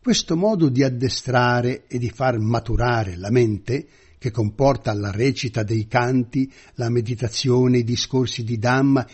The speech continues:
e tutte le altre componenti della pratica, vi forzano ad andare controcorrente rispetto alle contaminazioni. Dovete andare contro le tendenze della mente,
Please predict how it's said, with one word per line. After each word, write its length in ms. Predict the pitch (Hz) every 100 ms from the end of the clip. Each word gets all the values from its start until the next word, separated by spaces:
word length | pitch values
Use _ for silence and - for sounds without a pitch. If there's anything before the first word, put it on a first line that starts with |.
| -
e 240 | - 123 -
tutte 320 | 254 - 135
le 140 | 120
altre 360 | 117 147 - 123
componenti 880 | - 127 110 127 127 147 127 110 110
della 240 | 104 110
pratica, 640 | 123 117 117 127 - 151 - _ - - _ -
vi 140 | 147
forzano 760 | - - 214 233 240 - 220 208
ad 120 | 170
andare 640 | 175 175 160 185 175 - _
controcorrente 1300 | 190 226 208 190 165 160 139 127 127 131 - 131 - - _
rispetto 640 | 139 147 - 131 123 -
alle 240 | 127 127 117
contaminazioni. 1200 | 127 123 117 117 117 110 107 120 104 107 123 - _ _ _ _ _
Dovete 400 | - 131 160 196
andare 460 | 190 180 202 190 -
contro 480 | - 233 226 - 135
le 240 | 127 151
tendenze 840 | 151 156 156 143 190 170 - 131 113
della 260 | 120 120
mente, 600 | 120 117 110 104 - 131